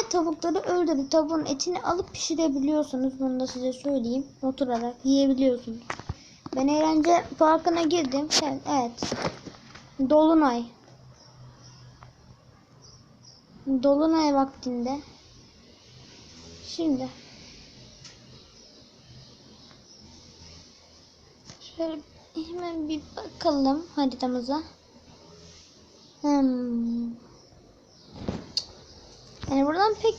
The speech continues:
bir yerlere bakıp atlamayacağım yani. Mesela diyelim bir yer bulup atlayacağım mesela böyle, böyle bakınca. Mesela diyelim Gatka'ya falan atlamam. Şurası Pochinki zaten.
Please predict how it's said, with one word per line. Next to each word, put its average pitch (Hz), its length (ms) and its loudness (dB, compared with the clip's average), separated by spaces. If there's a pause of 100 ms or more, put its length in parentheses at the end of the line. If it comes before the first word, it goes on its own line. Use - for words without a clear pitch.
(140)
bir 370 60 4
yerlere 392 480 2
bakıp - 320 -8
atlamayacağım 311 800 0
yani. 254 300 -2
Mesela 269 440 0
diyelim 269 360 4
bir 277 60 2
yer 294 320 4 (260)
bulup 294 280 0
atlayacağım 262 640 0
mesela 254 420 -2
böyle, 254 280 -4
böyle 269 360 4
bakınca. 269 520 0 (720)
Mesela 262 460 0
diyelim 269 240 4
Gatka'ya 285 440 2
falan 330 400 -2
atlamam. 294 400 -2
Şurası 294 320 -2
Pochinki 285 440 0
zaten. 294 680 -4